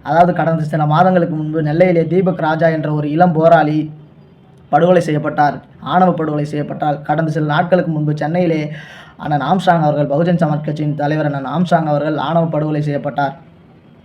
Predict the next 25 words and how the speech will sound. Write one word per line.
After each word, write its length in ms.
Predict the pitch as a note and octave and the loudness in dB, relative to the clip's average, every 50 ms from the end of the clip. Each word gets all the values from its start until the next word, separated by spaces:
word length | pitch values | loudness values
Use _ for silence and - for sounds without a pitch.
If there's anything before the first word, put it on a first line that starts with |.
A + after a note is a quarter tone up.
| - - - - - - - - - - - | -20 -20 -20 -20 -20 -20 -20 -20 -20 -16 -10
இன்னும் 220 | - D#3 F3+ G3+ F3+ | -4 -2 0 0 2
பல 140 | F3+ D#3+ | 2 0
தலித், 400 | D#3 - D3 D3+ F3 G3 F3 - - - | 2 2 2 2 2 0 -2 -4 -10 -6
இன்னும் 220 | - F3+ F#3 G3+ F3+ | -2 0 0 2 4
பல 260 | F3 E3+ D3+ - D3 | 4 2 4 2 2
தலித் 160 | E3+ F3+ - | 0 0 0
மாணவர்களும் 520 | D#3+ D#3 D#3 E3+ F3 E3 D#3 D3+ D#3 D3+ D3+ | -2 -2 0 0 0 0 0 -2 -4 -4 -2
தலித் 280 | D#3 D#3 F3+ F#3+ E3+ | -2 0 0 0 0
இளம் 280 | F3 E3+ E3+ E3+ D#3 D#3+ | 2 2 2 2 4 4
போராளிகளும் 420 | E3 E3+ E3 D#3+ D3+ D3+ D#3+ D#3+ | 6 6 6 4 2 -2 -2 -2
ஆணவ 280 | D3 C#3+ E3 F3+ F#3 F3 E3+ - | -2 0 2 2 2 2 2 -2
படுகொலை 300 | - E3 E3 E3 E3 E3 | -2 0 2 2 2 2
செய்யப்பட்டு 520 | E3 E3 D#3 D#3+ D#3+ D3+ C#3+ D#3+ D#3+ E3+ F3 | 0 0 -2 -4 -4 -4 -4 -4 -4 -4 -4
கொல்லப்பட்டனர். 640 | - D#3 D#3 F3 E3+ D#3+ D3 - D3 D3 C#3+ C#3+ - - - - - - - - - - - _ - - _ - - - | -4 2 2 2 2 2 -4 -4 -4 -4 -4 -4 -8 -16 -20 -20 -20 -20 -20 -20 -20 -20 -20 _ -20 -20 _ -20 -18 -8
இதற்காக 720 | - D#3 E3 D#3 D#3+ E3 E3 D#3+ E3+ E3+ E3 D#3 - - - - - - - - | -2 0 0 2 2 0 2 6 6 6 6 6 2 -4 -10 -16 -20 -20 -20 -4
பல 280 | - - D#3 E3 D#3 D3+ | -2 0 2 2 2 2
நீண்ட 240 | D3+ F3 G3 - F3+ | 2 2 4 4 6
காலங்களாக 540 | E3+ F3 F3+ F#3+ F#3 F3 E3+ E3+ E3+ E3+ E3+ | 6 8 6 6 6 6 4 4 4 2 2
கோரிக்கை 320 | E3+ F3+ F#3+ G3 E3 F3 | 2 4 4 4 2 2
எழுந்து 220 | D#3+ D#3 D#3 D#3 | 0 0 -2 -2
வந்துள்ளது. 520 | D3 C#3+ D3 D3 D3+ D3 D3+ D3 D3+ D3 D3+ | -2 -2 -2 0 0 0 0 0 -2 -4 -4
கடந்த 260 | D#3 D3 D#3 D#3+ D#3+ | -4 -4 -4 -4 -4
சில 180 | D#3 E3 D3+ D3 | -4 -4 -4 -2
நாட்களுக்கு 460 | D3 E3+ F#3 F3 - F3+ E3+ - D3+ | 0 -2 -2 0 0 -2 -2 -2 -2
முன்பு 420 | D3 D3+ D3 D3+ D#3 D#3 D#3 D3+ | -4 -2 -2 -2 -2 -4 -4 -6